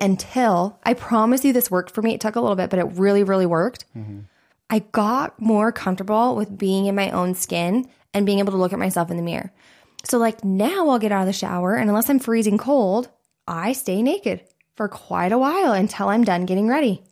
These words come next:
Speaker 2: That's true.
Speaker 1: I think Matt appreciates it a little bit more.
Speaker 2: <laughs>
Speaker 1: Um,
Speaker 2: That's
Speaker 1: and I
Speaker 2: true.
Speaker 1: know a lot of you are thinking, like, "Oh my gosh, well, you have kids. Like, what do you do?"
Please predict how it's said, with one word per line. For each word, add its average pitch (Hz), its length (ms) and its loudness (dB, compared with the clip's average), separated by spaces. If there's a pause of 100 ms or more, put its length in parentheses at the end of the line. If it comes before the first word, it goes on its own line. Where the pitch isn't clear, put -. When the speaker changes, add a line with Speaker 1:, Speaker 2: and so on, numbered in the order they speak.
(440)
Speaker 2:
That's - 200 -12
true. 95 220 -8
Speaker 1:
I 214 80 2
think 226 180 0
Matt 202 160 0
appreciates 196 560 -4
it 190 100 -2
a 190 100 -4
little 180 180 4
bit 151 140 4
more. 190 340 -2
Speaker 2:
<laughs> - 40 -20 (480)
Speaker 1:
Um, 269 360 4
Speaker 2:
That's 196 240 2
Speaker 1:
and 269 100 4
I 277 40 6
Speaker 2:
true. 277 40 6
Speaker 1:
know 302 160 6
a 330 60 4
lot 277 100 6
of 277 80 -2
you 277 80 2
are 277 40 2
thinking, 247 260 2
like, 208 240 -2
"Oh 302 100 4
my 277 140 2
gosh, 285 260 0
well, 269 100 2
you 247 120 4
have 254 120 0
kids. 302 300 0
Like, 208 160 -2
what 226 60 0
do 240 40 0
you 240 120 4
do?" 226 260 2